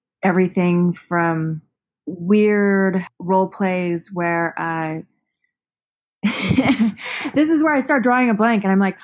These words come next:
"Oh my God, there's so many things. Where do I start?" And my brains go, my brain just goes out.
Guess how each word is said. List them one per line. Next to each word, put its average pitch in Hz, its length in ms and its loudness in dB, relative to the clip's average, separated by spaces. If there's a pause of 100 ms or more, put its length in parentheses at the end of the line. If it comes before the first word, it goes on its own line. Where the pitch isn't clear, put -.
(120)
"Oh 247 60 4
my 320 120 2
God, 339 160 0
there's 294 200 0
so 330 100 0
many 320 160 0
things. 320 240 -2
Where 330 100 0
do 320 80 0
I 320 60 2
start?" 311 300 -2 (360)
And 196 140 2
my 202 80 4
brains 202 340 0
go, 185 240 -4 (480)
my 196 140 -2
brain 196 200 0
just 190 160 -4
goes 175 240 -4
out. 170 220 -2